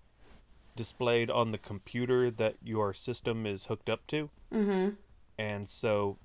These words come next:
Speaker 1: people can see what you see when you're playing the game. So he had it set up to where he could record the computer screen and myself at the same time.
Speaker 2: Mm-hmm.
Speaker 1: And I think just watching that got Mom and Dad really interested in it. So we might have to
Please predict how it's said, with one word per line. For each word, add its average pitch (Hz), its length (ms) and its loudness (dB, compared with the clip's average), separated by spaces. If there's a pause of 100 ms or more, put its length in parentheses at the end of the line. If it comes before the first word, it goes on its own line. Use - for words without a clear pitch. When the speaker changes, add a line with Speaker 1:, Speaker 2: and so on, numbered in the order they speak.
(200)
Speaker 1:
people 135 300 -2
can 107 180 -2
see 127 280 0
what 110 220 -2
you 123 200 0
see 101 360 -2
when 104 300 -2
you're 98 140 -4
playing 107 340 -2
the 92 80 -4
game. 104 380 -4 (280)
So 104 220 -2
he 107 160 -2
had 110 220 2
it 98 120 -4
set 107 200 -2
up 104 180 -2
to 107 80 -8
where 95 380 -2 (880)
he 113 80 -6
could 117 160 0
record 113 500 2
the 95 500 0
computer 117 460 -2
screen 104 460 -4
and 113 280 -4
myself 107 520 0
at 104 100 -4
the 98 80 -12
same 104 300 -4
time. 113 320 -4 (240)
Speaker 2:
Mm-hmm. 196 420 2 (160)
Speaker 1:
And 113 120 -2
I 110 40 0
think 151 200 -2
just 135 220 0
watching 123 460 6
that 110 380 6 (340)
got 117 220 4
Mom 113 260 2
and 101 100 -4
Dad 110 300 4
really 107 320 0
interested 104 560 -4
in 95 140 -4
it. 95 180 -8
So 101 200 -6
we 104 80 -4
might 110 300 -4
have 107 260 -6
to 92 180 -6